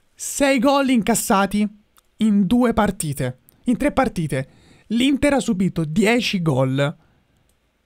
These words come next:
in ventiquattro, ventitré, ventiquattro partite. Bisogna vedere quanti ne prende domani sera, ma secondo me se arriva uno è tanto. Abbiamo preso sei gol in tre partite.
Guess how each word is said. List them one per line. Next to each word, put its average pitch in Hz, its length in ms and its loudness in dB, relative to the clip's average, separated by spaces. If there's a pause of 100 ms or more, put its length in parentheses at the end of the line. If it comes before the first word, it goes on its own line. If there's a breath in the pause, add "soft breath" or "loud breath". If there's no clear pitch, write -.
(480)
in 151 500 -2
ventiquattro, 175 880 -2
ventitré, 180 360 -2
ventiquattro 170 480 0
partite. 143 440 -4
Bisogna 160 220 -2
vedere 185 160 -2
quanti 160 240 -4
ne 156 80 -4
prende 170 200 -2
domani 165 220 -2
sera, 185 180 -2
ma 143 100 -4
secondo 147 320 -6
me 185 120 2
se - 100 -4
arriva 151 180 -4
uno 180 160 0
è 143 100 -4
tanto. - 380 -14 (1400 soft breath)
Abbiamo 175 540 0
preso 147 420 0
sei 208 260 0
gol 139 280 -2
in 190 120 2
tre 170 180 0
partite. 175 600 -4